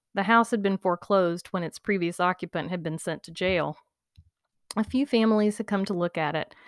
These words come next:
but in a small and very religious community, people were hesitant to move into a house associated with so much darkness. We were poor, and my parents had two children living on top of one another in a cabin with no central heating.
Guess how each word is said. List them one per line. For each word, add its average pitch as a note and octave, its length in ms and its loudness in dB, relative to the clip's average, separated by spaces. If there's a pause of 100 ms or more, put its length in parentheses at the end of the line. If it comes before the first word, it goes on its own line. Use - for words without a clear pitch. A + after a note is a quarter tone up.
(280)
but G#3+ 140 2
in A3 100 4
a G#3+ 80 4
small G#3+ 460 4
and G3+ 100 4
very F#3+ 240 4
religious F3+ 460 0
community, D#3 560 0
people G3 260 -4
were F3 140 2
hesitant F#3+ 460 -2
to F#3 80 -4
move F3 220 -2
into E3+ 240 -4
a E3 60 -2
house E3 360 -2
associated D#3+ 680 -2
with F3 120 -2
so F#3 200 -2
much D#3+ 280 -6
darkness. - 580 -4 (800)
We G#3 120 2
were B3 160 4
poor, F#3+ 540 2
and E3+ 140 -2
my D#3 100 -2
parents G3+ 380 0
had E3 240 -2
two G#3+ 160 -4
children D#3+ 520 -2
living F#3 280 2
on F#3 140 0
top E3+ 260 0
of E3 160 -2
one E3 120 -2
another D#3 380 -2
in D3+ 80 -4
a D#3 80 -6
cabin E3+ 460 0
with E3 160 -4
no E3 120 -2
central E3+ 380 -4
heating. D#3+ 460 -6